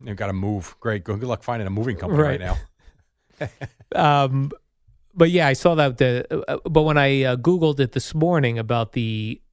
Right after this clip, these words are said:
Speaker 2: interest rates, is that they seem to be for short-term loans.
Speaker 1: Got it.
Speaker 2: Got very low.
Speaker 1: Oh, okay.
Speaker 2: But that
Speaker 1: So, like,
Speaker 2: this
Speaker 1: car loans?
Speaker 2: Uh, maybe.
Speaker 1: Yeah.
Speaker 2: It just, it, they were just saying specifically, like, thirty-year loans,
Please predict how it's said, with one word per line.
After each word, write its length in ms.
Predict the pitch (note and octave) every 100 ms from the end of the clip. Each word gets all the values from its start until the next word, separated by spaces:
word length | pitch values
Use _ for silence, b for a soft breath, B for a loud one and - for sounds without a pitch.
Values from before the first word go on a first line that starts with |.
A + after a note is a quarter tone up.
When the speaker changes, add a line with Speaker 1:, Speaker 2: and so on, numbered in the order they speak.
| _
Speaker 2:
interest 460 | D3+ D3+ - C3+ -
rates, 640 | A#2+ A2 G#2 G#2 - - _ _ _ _ _
is 180 | D3 A#2
that 180 | C#3 -
they 220 | C#3 C3 B2+
seem 240 | D#3+ D#3
to 60 | C#3
be 140 | B2+
for 200 | - -
short-term 720 | - - C#3 - - A#2 G#2
loans. 480 | G#2 G2 G#2 - _ _ _
Speaker 1:
Got 260 | A#2 G2+ E2
it. 80 | C#3
Speaker 2:
Got 160 | A2+
very 300 | G#2 A2 G2
low. 280 | G2 F#2 F2 _
Speaker 1:
Oh, 140 | E3+ E3+
okay. 220 | E3+ C3 - -
Speaker 2:
But 240 | C#3 B2+
that 140 | B2+
Speaker 1:
So, 40 | C3
like, 80 | C3
Speaker 2:
this 80 | -
Speaker 1:
car 200 | B2+ B2+
loans? 440 | C#3 D3 C#3 - _ _
Speaker 2:
Uh, 1120 | E3 E3+ E3+ E3 E3 E3 E3 E3 E3 D#3+ D#3+ D#3 -
maybe. 580 | C#3+ D#3 D#3+ A#2+ G#2 - _ _
Speaker 1:
Yeah. 220 | G2+ F2 E2+ - _
Speaker 2:
It 60 | D3+
just, 200 | F#3+ F#3+ -
it, 180 | E3
they 100 | D#3+ E3
were 80 |
just 180 | C#3+ C#3+
saying 240 | D#3 C3+ A#2+
specifically, 720 | - B2 D3 B2+ B2+ A#2+ A2+
like, 180 | G#2 F#2+
thirty-year 520 | - B2 A2 A2 A2
loans, 540 | G#2+ A2 G#2+ A2 G#2+